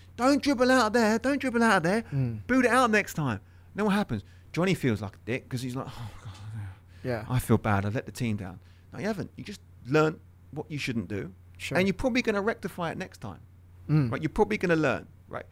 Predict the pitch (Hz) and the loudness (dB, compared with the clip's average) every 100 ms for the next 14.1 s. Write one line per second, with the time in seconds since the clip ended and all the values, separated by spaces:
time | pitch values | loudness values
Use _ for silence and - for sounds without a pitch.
0 | - - 165 156 - - - - 147 131 | -20 -4 0 0 0 -2 0 4 4 4
1 | - 147 - 143 170 - - - - - | 2 4 4 4 0 -12 -20 -20 -20 -20
2 | - - - - 143 80 127 127 127 117 | -6 0 2 4 4 4 2 4 4 4
3 | 120 104 - 110 107 110 107 101 - - | 4 2 -2 -2 0 -2 -2 -8 -16 -20
4 | - 117 113 113 107 87 - - 151 110 | -6 2 2 2 0 -4 -8 -8 -6 -6
5 | - - - 196 196 - - - - 190 | -10 -18 -6 -6 -6 -14 -20 -14 -6 -6
6 | - - 185 185 - 147 - - - - | -4 -8 -6 -8 -8 -10 -12 -18 -20 -20
7 | - - - - - 156 214 139 113 - | -20 -14 -10 -10 -6 -4 -2 -2 -6 -16
8 | - - - - - 214 147 - - 165 | -20 -20 -16 -14 -4 0 0 -4 -6 2
9 | 208 185 180 180 160 160 151 147 135 143 | 4 6 6 6 4 4 4 4 4 4
10 | 143 123 - - 127 127 127 113 113 - | 4 2 0 2 4 4 4 0 -2 -4
11 | 104 - 113 175 147 151 139 127 101 80 | -6 -6 -2 0 0 0 2 2 0 -4
12 | 101 107 104 131 127 - 107 101 95 - | -6 0 4 6 6 2 -4 -6 -8 -6
13 | 110 104 - 180 190 202 - 170 180 151 | -4 0 4 4 2 -4 -6 -2 2 2
14 | 107 | 0